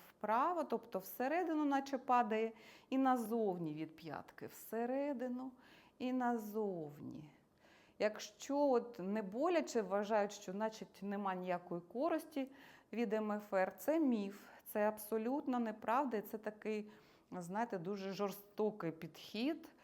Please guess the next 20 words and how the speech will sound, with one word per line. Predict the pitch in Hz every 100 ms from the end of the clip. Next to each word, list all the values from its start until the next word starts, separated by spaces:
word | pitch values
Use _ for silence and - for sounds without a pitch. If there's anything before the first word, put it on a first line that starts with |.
| - - -
абсолютно | - 240 - - 262 254 311 320 269
неефективний, | 262 240 240 240 240 - 165 147 151
на | 156
мій | 160 180
погляд. | 175 - 160 147 175 233 - - - _ _ _ _ _ _ _ _ _ _ _ _ _ _ _ - _ _ _ _ _ _ _ _ -
Тому, | 185 196 226 269 269 254 - -
е, | 175
якщо | 185 226 - - 247
от | 220
навіть | 202 190 180
не | 185 196
боляче, | 202 269 277 247 196
є | 175
такі | 175 185 - 165 160 - -
у |
нас | 170 156 -
інші | 214 247 247 -
техніки, | - 220 220 214 196 190 185
там, | - 165 160
де, | 170